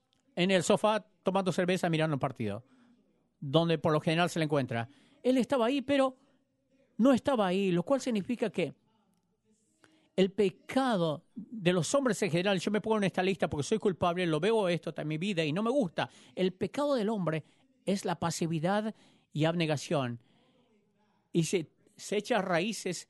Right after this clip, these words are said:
y toma raíces desde nuestro ta, ta, ta, tatarabuelo Adán.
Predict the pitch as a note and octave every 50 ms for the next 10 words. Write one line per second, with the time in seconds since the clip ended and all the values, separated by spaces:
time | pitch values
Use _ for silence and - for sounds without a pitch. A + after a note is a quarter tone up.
0 | _ - D3+ - - A#3 A3+ A3+ G3+ F#3+ F3+ G#3 G3+ - G#3 E3+ D#3 F#3+ E3 E3+
1 | F3+ F3 F3 E3 D#3 - - - - E3+ D#3 F3+ F#3 E3 - G#3 D#3+ - - G3
2 | F#3+ - G#3 - A3 F#3+ - G#3 F#3+ - G3+ F#3 F3 F3 F3+ F3 D#3+ E3 E3+ E3
3 | - - C#3+ C#3+ F#3+ A3 E3+ B2 A2+ A2